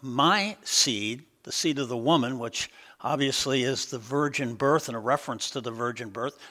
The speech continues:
and why the virgin birth is so important, and, uh, so on. "And he's gonna bruise your head, and you're gonna bruise his heel."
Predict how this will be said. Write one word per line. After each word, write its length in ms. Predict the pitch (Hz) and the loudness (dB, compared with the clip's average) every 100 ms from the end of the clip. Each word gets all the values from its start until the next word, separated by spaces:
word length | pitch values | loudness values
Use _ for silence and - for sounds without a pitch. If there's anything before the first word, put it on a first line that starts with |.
| - | -8
and 100 | 131 | 0
why 180 | 135 139 | 4 4
the 80 | 127 | 4
virgin 420 | 123 135 143 127 | 0 0 0 2
birth 280 | 135 135 127 | 4 4 2
is 100 | - | 4
so 220 | 139 127 | 6 6
important, 480 | 110 123 107 139 - - - - - - | 4 2 2 0 -6 -14 -14 -16 -18 2
and, 240 | 135 147 151 | 6 12 12
uh, 160 | 143 | 12
so 260 | 131 - 240 | 12 10 12
on. 260 | 127 143 170 | 12 8 6
"And 340 | 156 156 147 | 6 6 6
he's 260 | 135 208 208 | 6 6 8
gonna 480 | 220 196 160 120 - - | 8 10 10 8 -2 -2
bruise 420 | 139 160 180 156 | 6 10 10 8
your 180 | 151 135 | 2 0
head, 400 | 117 180 147 127 | 2 6 8 6
and 220 | 135 135 | 0 -2
you're 180 | 131 156 | 0 2
gonna 160 | 151 139 | 2 0
bruise 360 | 143 143 139 | 2 0 0
his 200 | 135 107 | -2 -4
heel." 320 | - 156 - | -2 -2 -4